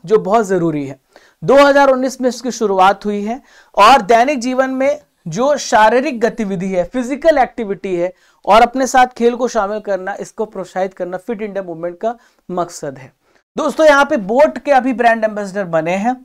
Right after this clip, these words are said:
जो आपने सुना होगा बोट की घड़ियाँ आती हैं, बोट का यहाँ पर, अ, घड़ी के अलावा आपने दो, देखा है जो म्यूजिक सिस्टम है इनका,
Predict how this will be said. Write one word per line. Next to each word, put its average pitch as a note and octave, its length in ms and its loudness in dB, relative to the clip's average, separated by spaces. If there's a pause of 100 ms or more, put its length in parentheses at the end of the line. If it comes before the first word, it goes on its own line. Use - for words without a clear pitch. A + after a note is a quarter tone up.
(140)
जो F#3 180 0
आपने F#3+ 400 -2
सुना G#3 240 -4
होगा G3 180 0
बोट F#3+ 300 -4
की G#3+ 100 -12
घड़ियाँ F3 420 -2
आती F3 260 -8
हैं, E3 180 -8 (360)
बोट F#3+ 260 4
का G#3 180 6
यहाँ F#3+ 220 2
पर, F#3+ 400 0 (300)
अ, D#3+ 120 -4
घड़ी F3+ 320 -2
के G3+ 120 0
अलावा F#3 460 2 (760)
आपने F#3 320 2
दो, A3 220 2
देखा G3 460 0
है G#3 400 2
जो F#3 140 0
म्यूजिक G3+ 380 -2
सिस्टम F#3 420 -6
है E3 60 -4
इनका, D#3+ 300 -8